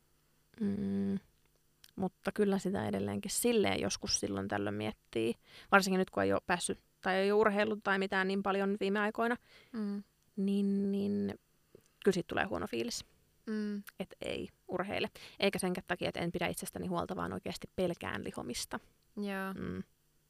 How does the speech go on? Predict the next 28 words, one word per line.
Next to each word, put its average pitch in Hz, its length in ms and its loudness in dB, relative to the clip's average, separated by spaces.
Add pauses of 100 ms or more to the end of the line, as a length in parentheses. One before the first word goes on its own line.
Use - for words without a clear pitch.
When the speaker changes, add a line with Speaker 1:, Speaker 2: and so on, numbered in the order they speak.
(300)
Speaker 2:
Siis 196 200 -2
mä 214 100 4
niin 220 220 6
ymmärrän, 180 540 6
koska 180 240 -4
toi, 202 260 8
että 180 240 -2
ihmiset 175 440 -4
kommentoi, 180 600 0
ja - 80 -4
siis 175 200 -4
toi 165 180 -2
on 175 80 -2 (100)
musta - 220 -10
ylipäätään 277 360 0
ihan 254 120 8
crazy, 202 280 6
että 180 100 0
miten 175 200 2
ihmiset 180 260 -2
kokee, - 260 -2
että 185 200 -2
voi 180 140 0
kommentoida 196 440 -2
toisen 202 300 -2
kehoa 202 280 2
tuolla 196 220 0
tavalla. 190 300 2